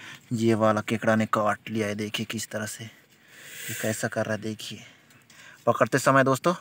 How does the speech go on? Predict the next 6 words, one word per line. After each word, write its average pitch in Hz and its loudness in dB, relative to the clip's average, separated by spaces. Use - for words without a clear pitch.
मुझे 120 0
काट 113 4
लिया। 123 0
और 113 2
दोस्तों, 120 2
अभी 143 -2